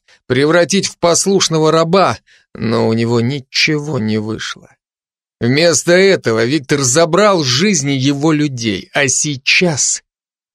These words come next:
заберет и его. Последняя нить лопнула, и в этот момент Виктора начало куда-то тянуть с неодолимой силой. «Молодец.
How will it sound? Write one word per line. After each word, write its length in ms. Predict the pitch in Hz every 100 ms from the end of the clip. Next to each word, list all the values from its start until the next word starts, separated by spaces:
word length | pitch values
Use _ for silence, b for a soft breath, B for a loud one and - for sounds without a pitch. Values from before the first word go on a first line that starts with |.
| _
заберет 720 | 113 120 151 151 151 147 123 -
и 80 | 151
его. 640 | 123 113 117 101 - - - _ _ _ _ _ _ _ _ _ _ _ _ _ _
Последняя 760 | 113 113 131 131 127 120 123 123
нить 260 | 120 107
лопнула, 680 | 123 143 147 131 131 123 110 - _ _ _ _ _ _ _ _ _
и 120 | - 123
в 100 | 180
этот 260 | 202 185
момент 460 | 196 208 233 190 147
Виктора 560 | 151 202 - 170 160
начало 400 | 160 170 - 160
куда-то 500 | 139 151 147 156 -
тянуть 400 | 131 151 175 175
с 100 | -
неодолимой 840 | 165 185 185 160 185 190 180 165 156
силой. 640 | - 160 123 80 - - _ _ _ _ _ _ _ _ _ _
«Молодец. 1080 | - 98 101 101 104 107 120 - - -